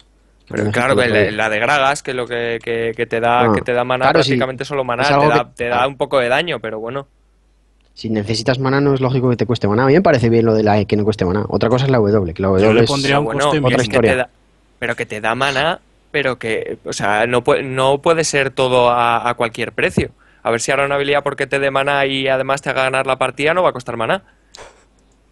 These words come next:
Speaker 1: Pero,
Speaker 2: No,
Speaker 1: o
Speaker 2: pero si
Speaker 1: sea,
Speaker 2: es para que te
Speaker 1: quiero
Speaker 2: dé
Speaker 1: decir,
Speaker 2: maná,
Speaker 1: es
Speaker 2: está
Speaker 1: que la
Speaker 2: bien así.
Speaker 1: habilidad, la habilidad es brutal en sí misma.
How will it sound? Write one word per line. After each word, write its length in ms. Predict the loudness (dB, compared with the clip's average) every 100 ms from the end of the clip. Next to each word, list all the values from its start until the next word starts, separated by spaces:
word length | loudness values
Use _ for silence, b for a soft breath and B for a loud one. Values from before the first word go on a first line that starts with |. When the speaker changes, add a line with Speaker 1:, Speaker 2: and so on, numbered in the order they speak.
| _
Speaker 1:
Pero, 140 | 0 2
Speaker 2:
No, 80 |
Speaker 1:
o 20 | 2
Speaker 2:
pero 120 | 2
si 60 | 2
Speaker 1:
sea, 80 | 2
Speaker 2:
es 40 |
para 160 | 0 2
que 60 |
te 60 | 4
Speaker 1:
quiero 40 |
Speaker 2:
dé 40 | 4
Speaker 1:
decir, 100 | 4
Speaker 2:
maná, 200 | 2 2
Speaker 1:
es 60 | 0
Speaker 2:
está 100 | 0
Speaker 1:
que 80 |
la 140 | 0 0
Speaker 2:
bien 40 |
así. 200 | -2 -2
Speaker 1:
habilidad, 240 | -2 -2 -6
la 100 | -8
habilidad 400 | -8 -6 -4 -2
es 100 | -4
brutal 440 | -8 -8 -4 -4 -6
en 80 | -12
sí 120 | -14
misma. 360 | -14 -14 -16